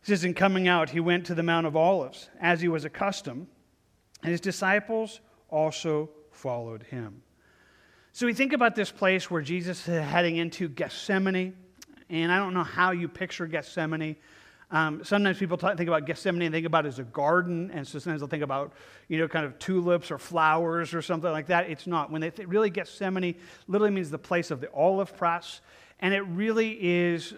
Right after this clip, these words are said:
uh, just a grove of olive trees. It's a beautiful place on the Mount of Olives, up th-, there on the side of Israel, getting to see it. In some ways, you could almost imagine it. It's not a perfect illustration, but kind of a pecan grove.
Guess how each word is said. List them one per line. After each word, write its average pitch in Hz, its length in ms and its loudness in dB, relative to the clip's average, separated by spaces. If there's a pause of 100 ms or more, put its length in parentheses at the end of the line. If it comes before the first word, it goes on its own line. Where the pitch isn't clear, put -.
uh, 156 360 2 (220)
just 180 200 -6
a 165 40 -2
grove 165 500 4
of 165 140 -2
olive 190 380 2
trees. - 480 -14 (460)
It's - 100 -4
a 175 40 0
beautiful 180 480 0
place 180 380 2
on 160 60 -2
the 156 60 0
Mount 156 180 2
of 151 80 -2
Olives, 156 360 2
up 147 160 -2
th-, 170 380 -8
there 160 160 0
on 156 80 0
the 139 60 -6
side 156 220 0
of 147 100 -2
Israel, 156 360 0
getting 147 220 -2
to 139 80 -8
see 165 240 -4
it. 165 160 -2 (300)
In 214 100 -4
some 240 320 0
ways, 214 240 2
you 196 80 -2
could 175 140 -2
almost 196 420 0
imagine 165 480 0
it. 214 300 -2
It's - 100 -18
not 160 220 0
a 170 40 -6
perfect 175 400 -2
illustration, 185 600 -2
but 160 160 -6
kind 165 160 -2
of 165 80 -2
a 165 60 -4
pecan 165 440 -4
grove. 202 400 -2